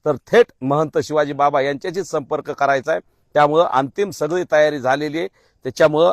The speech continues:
आता फक्त येणाऱ्या काळात सगळ्या भ-, भा-, भाविक भक्तांनी महाराष्ट्रातून मिळेल त्या वाहनानं दोन तारखेला दुपारी बाराच्या अगोदर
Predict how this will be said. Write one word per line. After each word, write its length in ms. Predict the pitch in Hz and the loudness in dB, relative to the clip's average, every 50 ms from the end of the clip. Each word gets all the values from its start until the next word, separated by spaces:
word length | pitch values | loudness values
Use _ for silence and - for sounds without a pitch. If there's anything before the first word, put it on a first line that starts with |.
| - - | 2 2
आता 260 | 143 143 - - 170 - - | 0 0 2 2 0 0 2
फक्त 300 | - 160 - _ - 196 | 0 -2 -2 _ -2 0
येणाऱ्या 400 | 151 151 147 147 151 147 156 147 | 2 2 2 0 0 0 0 0
काळात 340 | - 147 143 151 160 - | 0 2 2 2 2 0
सगळ्या 320 | - - 156 131 170 180 175 | -2 -4 0 0 2 2 2
भ-, 140 | 131 143 147 - | 0 0 -4 -4
भा-, 300 | 101 101 127 131 - _ | -4 -6 -6 -8 -8 _
भाविक 300 | 110 98 120 139 156 139 | -4 -2 0 0 0 -2
भक्तांनी 500 | 117 185 175 _ - 156 156 151 160 170 185 _ _ _ _ _ - | -4 -6 -6 _ -4 -4 -4 -4 -4 -8 -10 _ _ _ _ _ -6
महाराष्ट्रातून 640 | 120 135 143 151 156 143 _ - 151 131 - 156 139 | 0 2 4 4 4 2 _ -4 -6 -6 -4 -6 -6
मिळेल 360 | 117 120 147 190 208 190 147 | -2 0 0 0 0 0 2
त्या 100 | - 175 | 2 2
वाहनानं 460 | 160 160 139 135 151 156 151 147 165 202 - _ _ _ _ _ | 2 2 0 -2 -2 -2 -2 -2 -4 -8 -10 _ _ _ _ _
दोन 280 | - 90 - 180 208 196 | -4 2 4 4 4 4
तारखेला 520 | 160 175 165 156 147 - 147 156 160 160 | 4 4 4 4 2 0 0 2 4 2
दुपारी 360 | 147 131 143 - 160 165 160 143 | 2 2 0 0 2 2 2 2
बाराच्या 560 | 107 135 156 170 190 208 196 - 208 185 165 | 4 6 6 8 8 6 4 4 4 4 4
अगोदर 380 | 156 135 151 151 135 165 170 | 4 2 2 0 2 2 2